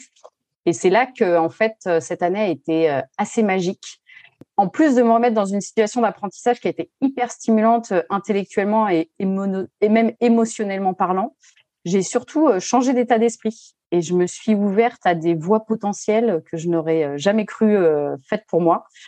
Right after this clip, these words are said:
Je connaissais que le confort du salariat, des grands groupes et tous les avantages, euh,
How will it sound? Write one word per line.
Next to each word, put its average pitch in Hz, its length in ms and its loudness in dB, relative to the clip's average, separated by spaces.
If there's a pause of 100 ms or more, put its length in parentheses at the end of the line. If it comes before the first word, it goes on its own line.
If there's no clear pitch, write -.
(520)
Je - 80 -16
connaissais 190 600 0
que - 120 0
le 269 100 2
confort 247 520 0
du 190 160 -6
salariat, 190 760 2
des 185 120 -6
grands 165 200 -4
groupes 196 480 2
et 151 100 -4
tous 190 280 -8
les 160 180 0
avantages, 160 560 -2
euh, 139 160 -6